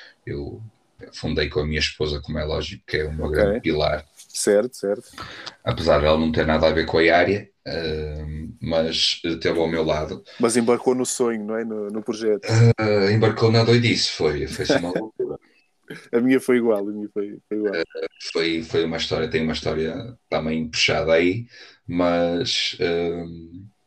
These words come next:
Speaker 1: quando nós fundámos em dois mil e doze a barbearia, eh, em dois mil e sete, o Tiago Seco com, eh, a barbearia nove de Julho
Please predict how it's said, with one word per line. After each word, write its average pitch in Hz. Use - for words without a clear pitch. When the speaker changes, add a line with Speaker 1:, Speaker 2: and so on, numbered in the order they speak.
Speaker 1:
quando 110
nós 110
fundámos 80
em 80
dois 85
mil 87
e 82
doze -
a -
barbearia, 73
eh, 80
em 92
dois 95
mil 110
e 92
sete, -
o 82
Tiago 87
Seco -
com, 80
eh, 80
a 80
barbearia 82
nove 87
de 104
Julho 80